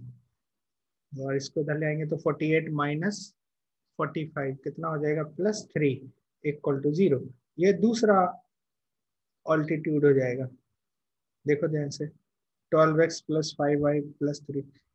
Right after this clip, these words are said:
तो एक और चाहिए, तो third ये आ जाएगा। अब इन दोनों को यदि हम solve कर देते हैं, यदि इन दोनों को solve करते हैं, तो solve करने की, ये altitude है, देखो दोनों का वाई भी same है,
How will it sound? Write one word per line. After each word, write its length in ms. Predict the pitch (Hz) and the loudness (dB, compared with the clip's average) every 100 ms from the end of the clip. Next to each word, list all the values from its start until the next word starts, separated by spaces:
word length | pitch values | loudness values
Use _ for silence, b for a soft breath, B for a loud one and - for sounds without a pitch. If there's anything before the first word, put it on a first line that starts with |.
| _ - | _ 2
तो 180 | 180 180 | 2 6
एक 200 | 202 220 | 4 8
और 160 | 208 226 | 6 6
चाहिए, 320 | - 220 226 - - _ _ | 6 6 6 4 -6 _ _
तो 60 | 170 | -6
third 400 | 160 180 175 175 | -2 4 4 6
ये 120 | 175 | 6
आ 100 | 175 | 6
जाएगा। 300 | 165 160 160 | 6 2 2
अब 240 | 156 160 160 | -2 -2 2
इन 120 | 185 | 6
दोनों 260 | 196 208 208 | 8 8 6
को 100 | 202 | 4
यदि 200 | 190 208 | 6 4
हम 140 | 196 | 4
solve 300 | 196 196 208 | 2 6 6
कर 180 | 202 160 | 6 2
देते 260 | 147 143 131 | 0 -4 -8
हैं, 80 | 131 _ _ b b _ _ _ 147 | -12 _ _ b b _ _ _ -4
यदि 220 | 151 208 | 2 4
इन 100 | 190 | 6
दोनों 220 | 185 233 | 4 4
को 120 | 247 | 6
solve 280 | 240 202 180 | 6 6 6
करते 300 | - 156 143 | 4 0 0
हैं, 140 | 135 - _ _ _ _ _ _ _ | -6 -8 _ _ _ _ _ _ _
तो 320 | 165 165 170 | -2 0 -2
solve 520 | 160 - - 160 175 180 - | -4 -6 4 4 4 0 -4
करने 300 | 165 160 165 | -2 -2 -4
की, 140 | 160 _ _ _ _ _ _ _ _ _ _ 147 | -8 _ _ _ _ _ _ _ _ _ _ -6
ये 280 | 156 196 | 2 2
altitude 760 | 196 - - 160 160 165 190 175 | 2 -2 -2 0 0 0 0 0
है, 60 | |
देखो 380 | 202 - 156 190 | -4 -4 0 2
दोनों 280 | 185 180 185 | 4 4 4
का 160 | 190 185 - | -2 -4 -4
वाई 320 | 156 156 170 | -2 0 0
भी 140 | 185 196 | 0 -2
same 400 | - 160 156 | -2 -4 -4
है, 60 | 139 | -6